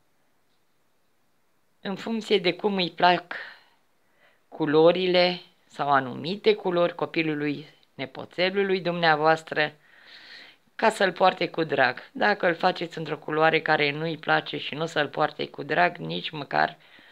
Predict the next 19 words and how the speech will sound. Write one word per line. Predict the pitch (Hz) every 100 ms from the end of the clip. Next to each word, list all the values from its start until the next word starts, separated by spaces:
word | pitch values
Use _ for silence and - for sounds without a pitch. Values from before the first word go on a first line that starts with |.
| - - - - -
dumneavoastră | 160 165 160 143 170 175 165
care | 160 147 147
l-ați | 143 -
făcut | - - - 254 -
cu | 190
atâta | 160 160 165 143 131
drag, | 127 131 160 220 247 247 - _ _ _ _ _ _ _ _ _ _
nu | - 240 185
o | 180
să | 170
fiți | 147 170 160
fericiți. | - 139 139 - - - -
Deci | 233 226 226 -
o | -
să | 170 127
fac | - 180 -
cele | - 151 135
șapte | - 165 165 -
grupuri | - - 131 117 202 -